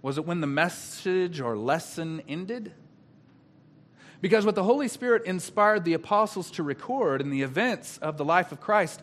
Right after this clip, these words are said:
is what happened afterwards, what he did, how he worked the miracle to feed the five thousand and the four thousand.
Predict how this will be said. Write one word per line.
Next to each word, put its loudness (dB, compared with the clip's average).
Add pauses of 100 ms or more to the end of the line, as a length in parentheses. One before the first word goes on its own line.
(180)
is -2
what 2
happened 2
afterwards, 0 (300)
what 2
he 0
did, 4 (640)
how 4
he 0
worked 0
the -4
miracle 0
to -10
feed -4 (200)
the -2
five 2
thousand -2 (100)
and -4
the -6
four 4
thousand. -4